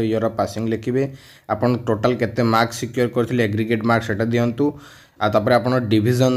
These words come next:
ଆପଣଙ୍କୁ କେତେ, ଫାଷ୍ଟ ଡିଭିଜନ ନା ସେକେଣ୍ଡ ଡିଭିଜନ ନା ଥାର୍ଡ ଡିଭିଜନ କେତେ ରଖିଥିଲେ ସେଇଟା ଦେବେ ଏବଂ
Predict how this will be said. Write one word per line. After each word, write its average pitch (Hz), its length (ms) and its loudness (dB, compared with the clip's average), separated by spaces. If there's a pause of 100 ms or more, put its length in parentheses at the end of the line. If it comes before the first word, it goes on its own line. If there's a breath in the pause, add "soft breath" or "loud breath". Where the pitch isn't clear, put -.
(140)
ଆପଣଙ୍କୁ 110 340 -4
କେତେ, 107 200 -2
ଫାଷ୍ଟ 104 260 -2
ଡିଭିଜନ 120 260 0
ନା 135 100 2
ସେକେଣ୍ଡ 120 340 0
ଡିଭିଜନ 117 240 2
ନା 123 80 4
ଥାର୍ଡ 113 220 2
ଡିଭିଜନ 113 280 2
କେତେ 113 260 -4
ରଖିଥିଲେ 113 480 -2
ସେଇଟା 113 200 -2
ଦେବେ 117 280 2
ଏବଂ 127 180 0